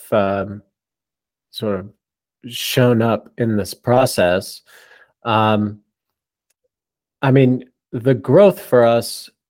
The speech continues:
did start, I mean, I've, I have a, a sort of this personal ambition, personal drive to do th-, something big and of scale, and I sort of often refer to myself as, like, the, the s-, kind of small, scrappy, loud,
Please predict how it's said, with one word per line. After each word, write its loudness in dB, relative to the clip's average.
did 0
start, -2
I -6
mean, -4
I've, 4
I 2
have 2
a, -2
a -12
sort -10
of -18
this -12
personal -8
ambition, -10
personal -12
drive -8
to -20
do -12
th-, -14
something -12
big -4
and -8
of -10
scale, -4
and -8
I -6
sort -8
of -16
often -6
refer -6
to -12
myself -6
as, -4
like, 0
the, 0
the 2
s-, -4
kind 0
of -2
small, 0
scrappy, -2
loud, 0